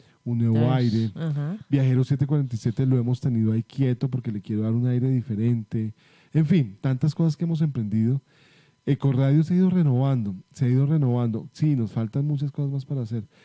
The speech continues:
Speaker 1: pero lo vamos haciendo poco a poco. Y ese es un mensaje para el emprendedor. No es todo el tiempo.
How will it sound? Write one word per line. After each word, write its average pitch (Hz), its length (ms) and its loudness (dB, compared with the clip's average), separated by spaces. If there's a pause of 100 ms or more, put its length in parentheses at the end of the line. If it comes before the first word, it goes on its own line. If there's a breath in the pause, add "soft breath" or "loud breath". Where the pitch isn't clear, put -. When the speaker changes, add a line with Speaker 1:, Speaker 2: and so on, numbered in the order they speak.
(280 soft breath)
Speaker 1:
pero 147 280 2
lo 143 120 0
vamos 147 240 2
haciendo 131 240 0
poco 135 180 -2
a - 20 -4
poco. 127 240 -4
Y 165 140 0
ese 160 160 -2
es 185 60 -4
un 190 80 -4
mensaje 185 260 -4
para 180 160 -4
el 185 40 -4
emprendedor. 151 380 -4
No 151 220 -2
es 156 140 0
todo 214 260 -4
el 220 80 -8
tiempo. 247 500 -10